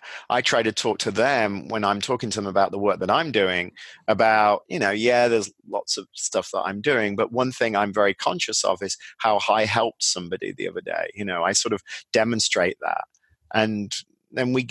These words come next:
we, and we see that, and, and it doesn't have to be, it, it can be inside the organization, it can be outside, it doesn't matter. But I think that's a, such an important thing. And, um,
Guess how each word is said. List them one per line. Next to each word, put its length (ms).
we, 300
and 140
we 80
see 240
that, 300
and, 200
and 140
it 80
doesn't 240
have 260
to 80
be, 260
it, 180
it 60
can 120
be 120
inside 380
the 200
organization, 680
it 60
can 100
be 140
outside, 580
it 80
doesn't 240
matter. 240
But 240
I 80
think 160
that's 260
a, 40
such 340
an 80
important 540
thing. 560
And, 560
um, 460